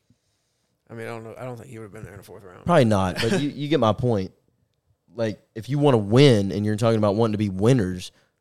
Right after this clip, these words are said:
Speaker 2: there was a lot of other things that you could have taken with that fir-, with that pick.
Speaker 1: I don't know. I kinda like Aaron Rodgers more now because it went from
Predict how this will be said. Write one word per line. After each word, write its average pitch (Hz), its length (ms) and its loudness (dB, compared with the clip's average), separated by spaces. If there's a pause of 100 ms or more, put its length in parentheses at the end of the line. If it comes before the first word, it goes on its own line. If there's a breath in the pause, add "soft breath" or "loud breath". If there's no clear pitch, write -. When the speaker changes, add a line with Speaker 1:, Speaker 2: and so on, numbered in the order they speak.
Speaker 2:
there 107 120 -4
was 107 120 -2
a 107 40 -2
lot 110 260 2
of 98 140 -2
other 110 320 2
things 104 360 -2
that 98 100 -4
you 98 160 -4
could 110 100 -2
have 90 100 -10
taken 98 240 -2
with 92 100 -2
that 95 180 -4
fir-, 95 280 -2
with 95 180 -6
that 95 200 -4
pick. 95 300 -4 (580)
Speaker 1:
I 226 80 -12
don't 247 80 -10
know. 165 100 -6
I 139 100 -4
kinda 262 200 -8
like 139 200 -2
Aaron 135 180 -8
Rodgers 127 260 -10
more 120 200 -10
now 76 220 -14
because 127 520 -10
it 170 80 -6
went 196 220 -4
from 127 340 -8